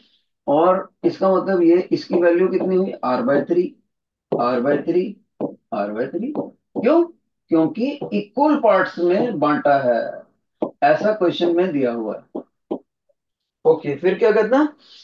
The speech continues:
इन तीनों resistances को जो नए वाले मिले हैं, मैंने parallel में connect कर लिया।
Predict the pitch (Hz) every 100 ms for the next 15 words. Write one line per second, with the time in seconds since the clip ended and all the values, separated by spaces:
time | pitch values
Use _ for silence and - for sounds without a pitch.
0 | _ - 240 269 - 208 208 214 254 233
1 | 175 175 196 202 160 202 202 202 196 190
2 | 165 156 175 180 185 165 156 156 233 247
3 | _ _ - 156 165 170 196 196 151 147
4 | 147 147 143 170 123 120 - - 120 107
5 | 110 107 110